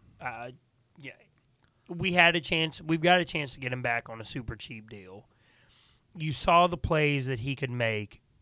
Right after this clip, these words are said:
Yes, inconsistently, but you saw the fact that he can make some plays when he's got the ball in space. And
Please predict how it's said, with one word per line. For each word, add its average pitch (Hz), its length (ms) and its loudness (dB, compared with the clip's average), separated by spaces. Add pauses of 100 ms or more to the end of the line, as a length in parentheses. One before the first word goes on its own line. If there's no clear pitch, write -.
(260)
Yes, 143 360 4
inconsistently, 113 1160 -8 (840)
but 143 320 0
you 160 60 -4
saw 147 480 6
the 139 120 -6
fact 123 400 0 (200)
that 113 400 -4 (680)
he 190 320 -4
can 190 180 -2
make 160 140 0
some 143 160 -8
plays 139 360 2
when 127 140 -4
he's 123 120 -6
got 123 180 -6
the - 60 -16
ball 120 300 -2
in 117 100 -10
space. 139 480 -4 (840)
And 170 160 -10